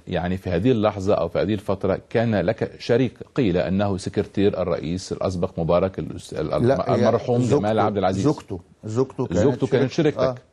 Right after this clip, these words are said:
Speaker 2: آه،
Speaker 1: آه.
Speaker 2: آه.
Speaker 1: طب يعني هل الشراكة مع زوجة مسؤول كبير في رئاسة الجمهورية ورئيس ديوا-، رئيس السكرتارية الخاصة رئيس الجمهورية، كان الهدف منها ايه؟ هل الهدف من هذه الشراكة، آه، يعني الخبرة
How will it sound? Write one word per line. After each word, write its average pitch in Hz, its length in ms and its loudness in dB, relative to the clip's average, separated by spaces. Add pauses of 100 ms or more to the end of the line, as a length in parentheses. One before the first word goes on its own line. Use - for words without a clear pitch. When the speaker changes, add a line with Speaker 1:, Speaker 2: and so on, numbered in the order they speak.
Speaker 2:
آه، - 20 -2 (100)
Speaker 1:
آه. 131 120 0
Speaker 2:
آه. 127 60 -8 (220)
Speaker 1:
طب 98 200 2
يعني 101 520 0
هل 170 340 2 (220)
الشراكة 131 600 2
مع 117 360 0
زوجة 123 480 2
مسؤول 107 340 -4
كبير 101 340 0
في 101 160 -2
رئاسة 92 260 0
الجمهورية 87 540 2
ورئيس 101 560 0
ديوا-، 101 300 2
رئيس 95 280 0
السكرتارية 101 580 -2
الخاصة 90 380 -4
رئيس 80 220 -6
الجمهورية، 76 440 -2 (340)
كان 196 140 2
الهدف 190 360 2
منها 110 340 -2
ايه؟ 82 220 -4 (200)
هل 151 160 2
الهدف 160 340 0
من 117 100 -4
هذه 107 240 -2
الشراكة، 104 580 0 (440)
آه، 85 220 2
يعني 80 520 -2 (100)
الخبرة 139 520 0